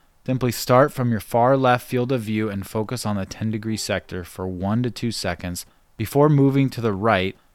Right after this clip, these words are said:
for the next ten degree sector. Even in daylight, aircraft can be extremely difficult to see because of the effects of sunlight and background pictures that can almost camouflage an aircraft. Don't believe me?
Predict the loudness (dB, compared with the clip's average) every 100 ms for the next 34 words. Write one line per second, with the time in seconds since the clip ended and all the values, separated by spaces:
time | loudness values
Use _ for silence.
0 | _ -6 -2 0 0 -2 -8 -12 -8 -6
1 | -6 -8 -10 -10 -10 -8 -4 -4 -4 -14
2 | -18 -20 _ _ _ _ -20 -4 0 2
3 | 4 4 2 2 4 0 -2 -4 -6 -4
4 | -4 -4 -4 -4 -6 -10 -2 0 2 0
5 | -2 -4 -6 -8 -10 -10 -12 -4 -4 -4
6 | -6 -8 -6 -6 -6 -6 -4 -4 -4 -8
7 | -10 -4 0 0 0 -4 -8 -4 -2 -2
8 | -2 -2 -4 -10 -14 -12 -10 -10 -14 _
9 | _ -12 -6 -6 0 2 2 0 -2 -6
10 | -2 0 -2 -2 0 0 -2 -8 -8 -6
11 | -6 -8 -10 -12 _ _ -6 -2 -2 -2
12 | -4 -2 0 0 2 2